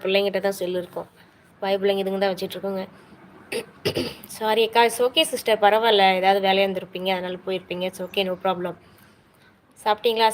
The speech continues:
சிஸ்டர்? எங்க வினோத் தம்பி, சாப்பிட்டீங்களா?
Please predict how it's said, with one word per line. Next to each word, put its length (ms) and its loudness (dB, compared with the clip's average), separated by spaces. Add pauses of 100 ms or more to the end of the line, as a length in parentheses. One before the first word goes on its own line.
சிஸ்டர்? 420 2 (3750)
எங்க 240 4
வினோத் 300 2
தம்பி, 240 4 (340)
சாப்பிட்டீங்களா? 520 4